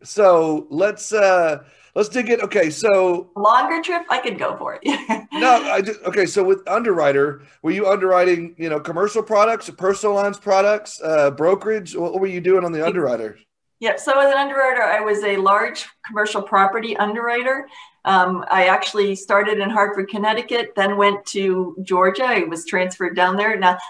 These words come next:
Speaker 2: the plus with that is, so I, I've been married to my husband for forty years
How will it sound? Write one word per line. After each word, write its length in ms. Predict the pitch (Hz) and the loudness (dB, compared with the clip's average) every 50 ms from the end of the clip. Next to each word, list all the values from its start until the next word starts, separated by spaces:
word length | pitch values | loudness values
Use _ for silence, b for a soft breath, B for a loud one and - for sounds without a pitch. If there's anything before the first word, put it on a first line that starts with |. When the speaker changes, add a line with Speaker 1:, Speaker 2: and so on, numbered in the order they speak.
| B - | B -12
Speaker 2:
the 80 | 180 | -10
plus 340 | - - 285 262 - - - | -4 0 2 2 2 0 -6
with 120 | 262 - | -10 -2
that 240 | - 226 220 208 190 | 2 2 4 4 2
is, 180 | 180 175 175 - | 0 -2 -4 0
so 100 | 202 196 | 2 2
I, 200 | 196 190 - - | 4 2 2 0
I've 160 | - 190 190 | 0 -2 -2
been 140 | 185 190 196 | -2 -2 -2
married 240 | 202 202 208 220 220 | 0 0 0 0 0
to 60 | 220 | -4
my 100 | 220 220 | -4 -2
husband 340 | 214 185 190 196 202 190 196 | -2 -2 -2 -2 -4 -6 -6
for 100 | 196 185 | -8 -10
forty 380 | - - - 190 202 214 214 240 | -10 -6 -2 0 0 0 -2 -4
years 720 | 226 226 220 214 220 226 233 233 - - - - - | -6 -6 -4 -4 -6 -6 -6 -8 -10 -10 -12 -14 -18